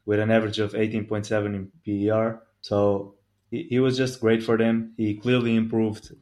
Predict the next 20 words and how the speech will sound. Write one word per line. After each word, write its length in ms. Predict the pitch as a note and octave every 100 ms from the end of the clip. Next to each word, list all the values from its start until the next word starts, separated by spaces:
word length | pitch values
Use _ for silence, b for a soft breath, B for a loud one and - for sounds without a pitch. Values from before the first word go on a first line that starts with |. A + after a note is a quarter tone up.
| -
that 220 | G#2+ G#2
team 380 | - G#2+ A2 A2
once 280 | G#2 G#2 G#2
he, 360 | G#2+ G2+ G2 G#2+
he 100 | G2+
got 160 | G#2 G#2+
able 180 | G2+
to 100 | G2
play. 380 | G2+ G#2 G#2 G#2 b b -
He's 160 | G#2
a 60 | G2+
great 300 | A2 G#2+ G#2+
passer. 500 | A2 A2 A2+ A2 A2 - - -
He 120 | G2+
can 160 | G#2+ G2+
score 380 | - G#2+ A#2 B2+
whenever 380 | A2 A2 A2 A2+
he 80 | A2
chooses 420 | - A#2 A#2 A2+
to. 220 | A#2+ B2